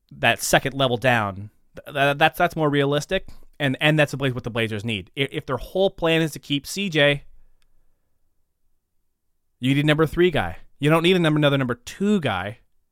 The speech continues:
You don't need another number one guy. You need a three guy. You need that stratification. You need one, two, and three in this league. And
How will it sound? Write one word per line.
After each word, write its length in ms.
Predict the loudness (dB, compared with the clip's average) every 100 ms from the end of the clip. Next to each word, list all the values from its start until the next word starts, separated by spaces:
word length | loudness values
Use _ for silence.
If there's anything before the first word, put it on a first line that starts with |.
| -2
You 120 | 0
don't 80 | 2
need 160 | 0
another 300 | 0 -2 -2
number 180 | -4 -8
one 500 | -12 -4 2 4 4
guy. 380 | 2 -4 -8 -14 _ -20 _
You 80 | -6
need 80 | -2
a 80 | -4
three 480 | -4 -2 2 2
guy. 160 | 2 -2
You 160 | -4 -6
need 480 | -4 0 2 2
that 220 | 2 -2 -2
stratification. 840 | 0 0 -2 -6 -4 -4 -6 -12
You 80 | -6
need 340 | 0 2 0
one, 320 | 0 -4 -4
two, 220 | -4 -4
and 160 | -4 -6
three 220 | -4 -4
in 80 | -4
this 180 | -6 -6
league. 280 | -8 -10 _ _ _ _ _ _ _ _ _ _ _ _ _ _ _ _ _ 2
And 320 | 4 4 -2